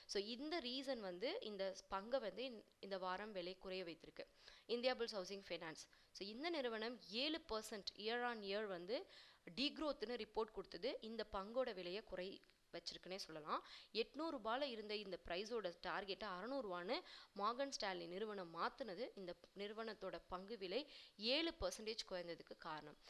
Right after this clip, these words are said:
So, போன வாரம் மார்க்கெட் எப்படி இருந்தது, அதுல டாப் கெய்னர்ஸ் யாரு, டாப் லாசர்ஸ் யாரு, அந்த கெய்னர்ஸ் லாசர் அடுத்த வீக் கண்டினியூவா ஏற இறங்க வாய்ப்பு இருக்கா அப்படிங்கிறதுக்காக தான் இந்த நியூஸை இப்ப நான் உங்களோட ஷேர் பண்ணிக்கிட்டேன். இந்த தகவல் நிச்சயமா உங்களுக்கு பயனுள்ளதா இருக்கும்னு நம்புறேன்.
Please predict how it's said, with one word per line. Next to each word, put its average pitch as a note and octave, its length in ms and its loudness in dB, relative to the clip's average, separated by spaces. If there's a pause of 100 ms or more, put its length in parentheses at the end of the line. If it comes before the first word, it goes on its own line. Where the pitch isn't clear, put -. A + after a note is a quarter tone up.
(120)
So, - 220 -4
போன F4+ 280 6
வாரம் B3 360 8
மார்க்கெட் A3 300 0
எப்படி G3+ 280 0
இருந்தது, G3+ 300 -2
அதுல G3 320 -2
டாப் A#3 300 6
கெய்னர்ஸ் A#3 380 2
யாரு, G3 300 0
டாப் G#3 300 0
லாசர்ஸ் G#3 440 0
யாரு, F#3+ 260 -2 (300)
அந்த F#3+ 220 0
கெய்னர்ஸ் C4 480 6
லாசர் A3+ 420 4
அடுத்த A3+ 300 2
வீக் A#3+ 240 -2
கண்டினியூவா A3 600 0
ஏற A3 300 2
இறங்க G3 360 -2
வாய்ப்பு F#3 340 -2
இருக்கா F#3 280 -2
அப்படிங்கிறதுக்காக F#3 580 -4
தான் - 160 -4
இந்த A#3 240 -4
நியூஸை G#3 240 -2
இப்ப G#3+ 240 -6
நான் F#3+ 180 -4
உங்களோட E3+ 140 -4 (140)
ஷேர் F3 220 0
பண்ணிக்கிட்டேன். G3 360 0 (360)
இந்த C#4 240 0
தகவல் A#3+ 360 0
நிச்சயமா A3 280 2
உங்களுக்கு A3 460 -4
பயனுள்ளதா F#3+ 440 0
இருக்கும்னு F#3+ 400 -6
நம்புறேன். F3+ 280 -2